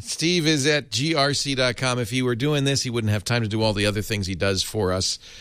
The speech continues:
including not only this show, but also all the freebies he posts on his website, Shields Up.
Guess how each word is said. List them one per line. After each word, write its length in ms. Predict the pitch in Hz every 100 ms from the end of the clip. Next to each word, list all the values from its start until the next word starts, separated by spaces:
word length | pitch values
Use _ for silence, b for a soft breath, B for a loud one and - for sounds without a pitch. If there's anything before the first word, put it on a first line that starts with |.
| B B
including 380 | - 101 127 113
not 160 | 110 127
only 180 | 107
this 180 | 92 135
show, 320 | - 120 120
but 140 | 107 95
also 320 | 98 101 101
all 80 | 90
the 80 | 82
freebies 420 | - 123 117 98
he 60 | 101
posts 300 | 110 104 104
on 80 |
his 140 | 92 85
website, 480 | 104 98 104 101 - b b -
Shields 600 | - - 127 123 101 87
Up. 280 | 107 -